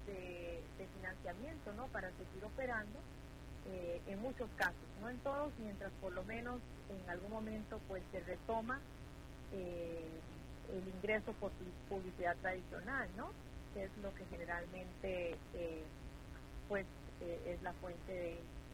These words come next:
de, de donde se toman los presupuestos. Pero bueno, nuestro abrazo, eh, grande para este gremio, para, para estos queridos colegas como muchos otros, eh, que se han quedado sin,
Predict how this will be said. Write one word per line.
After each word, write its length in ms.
de, 120
de 80
donde 240
se 120
toman 280
los 120
presupuestos. 760
Pero 140
bueno, 220
nuestro 280
abrazo, 600
eh, 180
grande 520
para 240
este 260
gremio, 420
para, 580
para 140
estos 300
queridos 340
colegas 460
como 180
muchos 300
otros, 320
eh, 240
que 180
se 80
han 180
quedado 460
sin, 160